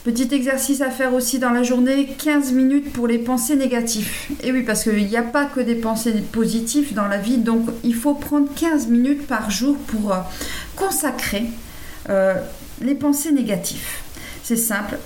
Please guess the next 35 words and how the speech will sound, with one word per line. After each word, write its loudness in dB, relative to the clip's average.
à 0
un 2
moment 2
de 0
la 2
journée, 0
alors -2
surtout 0
pas 2
avant 2
d'aller 2
dormir, 2
hein, 0
pas -2
le -4
soir, -2
pas -2
avant 2
d'aller 0
dormir, 0
pour -2
éviter 2
de -4
se 0
contrarier. 0
Vous 0
allez 0
utiliser 2
quinze -2
minutes 4
dans 0
cette 0
journée 4
pour 0
voir -2